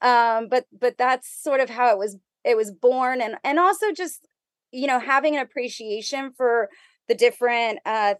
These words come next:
parts and pieces that make up the creation of art. You know, the, I think I, I had no idea until I started working for a co-, a professional company that,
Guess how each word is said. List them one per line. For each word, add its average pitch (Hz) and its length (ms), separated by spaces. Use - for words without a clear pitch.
parts 254 320
and 269 100
pieces 294 600
that 220 260
make 220 480
up 233 280
the 240 80
creation 233 680
of 214 240
art. 233 360
You 262 120
know, 262 220
the, 208 340
I 220 100
think 233 260
I, 254 320
I 233 120
had 247 200
no 233 320
idea 208 640
until 202 220
I 208 80
started 196 320
working 214 420
for 185 120
a 190 40
co-, 185 260
a - 20
professional 196 560
company 185 580
that, 196 180